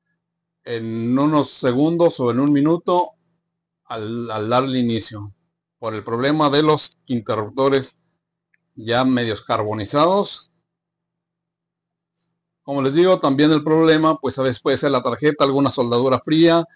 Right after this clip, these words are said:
algún capacitor que esté malo, o alguna pata del relevador que esté floja, terminales flojas, o que el magnetrón no sirva. Son varias,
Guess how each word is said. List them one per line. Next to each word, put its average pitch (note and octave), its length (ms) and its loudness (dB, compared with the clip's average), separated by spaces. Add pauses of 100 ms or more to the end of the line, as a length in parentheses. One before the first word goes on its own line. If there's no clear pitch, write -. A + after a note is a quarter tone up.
(320)
algún B2+ 560 0
capacitor B2+ 680 0
que B2+ 60 -16
esté - 240 -4
malo, D#3 640 2 (680)
o G#2+ 180 -8
alguna B2 380 0
pata C#3+ 280 2
del A#2+ 180 2
relevador A#2 720 2
que B2+ 80 -8
esté B2 320 -2 (460)
floja, D3+ 600 -2 (580)
terminales B2 540 -2
flojas, D3+ 880 0
o A2+ 180 -8
que - 100 -8
el A#2 60 -4
magnetrón A2 540 -4
no B2 80 0
sirva. D#3 460 0
Son G3+ 340 0
varias, F#3+ 500 4